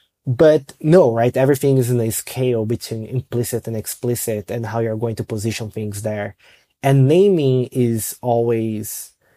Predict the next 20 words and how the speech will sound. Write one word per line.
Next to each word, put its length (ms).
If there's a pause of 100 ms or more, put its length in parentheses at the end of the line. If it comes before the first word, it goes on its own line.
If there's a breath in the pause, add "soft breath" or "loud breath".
(200)
very, 380
very 280
important, 640 (380)
right? 240
It 300
plays 580 (340)
a, 580 (320)
a 140 (140)
good 380
role 300
in 160
that. 420
And, 480
and 220
sometimes 340
people 240
think, 300
like, 340 (500)
people 280
f-, 200